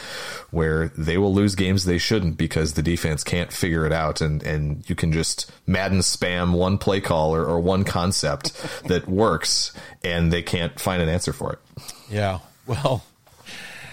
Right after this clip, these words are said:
Speaker 2: yeah, so both of us should be in different spots than we're in <laughs> right now because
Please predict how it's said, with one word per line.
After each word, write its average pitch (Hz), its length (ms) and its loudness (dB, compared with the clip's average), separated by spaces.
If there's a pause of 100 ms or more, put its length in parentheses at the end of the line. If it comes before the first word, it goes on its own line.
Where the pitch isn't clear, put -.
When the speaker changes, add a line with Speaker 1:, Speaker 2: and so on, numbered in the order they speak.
(160)
Speaker 2:
yeah, 127 300 6
so 147 300 8
both 180 320 8
of 139 120 4
us 117 300 4
should 120 300 0
be 113 400 2
in 110 100 0
different 123 360 0
spots 117 400 0
than 110 200 -2
we're 101 180 -6
in 101 220 -2 (300)
<laughs> 139 320 0
right 107 220 4
now 92 300 -2 (540)
because 110 920 2